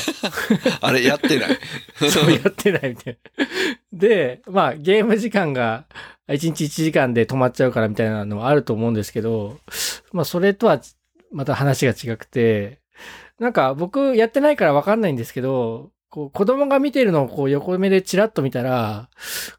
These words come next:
Speaker 2: これってソードアンドシールドのラストの場面なんじゃないかみたいなのを見てて。
Speaker 1: あー、もうネタバレ。
Speaker 2: <laughs> そうそうそうそう。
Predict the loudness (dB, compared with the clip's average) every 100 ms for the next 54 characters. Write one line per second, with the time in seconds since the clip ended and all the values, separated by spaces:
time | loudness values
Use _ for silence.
0 | _ -6 0 0 -2 -2 -2 2 0 2
1 | 2 0 0 -4 2 2 2 0 -2 -2
2 | -6 -14 -20 -20 -20 _ 0 0 0 0
3 | 2 2 4 4 4 2 2 2 2 0
4 | -4 -6 -8 -10 -14 _ -10 -4 -2 0
5 | 2 2 0 -4 -4 -2 -2 0 0 0
6 | 0 0 0 -2 -4 -6 -6 -8 -8 0
7 | 0 0 -2 0 -2 -6 -8